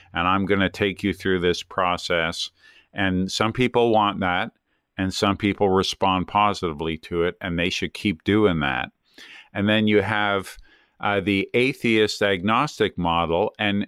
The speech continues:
and it varies widely from people who completely reject the twelve steps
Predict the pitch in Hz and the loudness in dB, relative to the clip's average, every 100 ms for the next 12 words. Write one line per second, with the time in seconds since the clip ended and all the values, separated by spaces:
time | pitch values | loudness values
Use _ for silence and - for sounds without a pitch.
0 | - 107 104 101 135 156 92 107 101 98 | -4 -2 -2 -2 -4 -4 0 2 4 4
1 | 95 92 95 107 120 117 90 85 82 - | 0 -2 0 2 2 0 0 0 -2 -6
2 | 85 98 98 92 90 87 90 - 85 - | -8 -6 -4 0 -2 -2 -6 -6 -10 -2
3 | 98 92 92 85 85 95 90 - - - | -2 0 -2 -2 -2 -2 -4 -6 -10 -2
4 | 92 85 82 - 107 107 - - | 0 0 -2 -4 -2 -2 -4 -12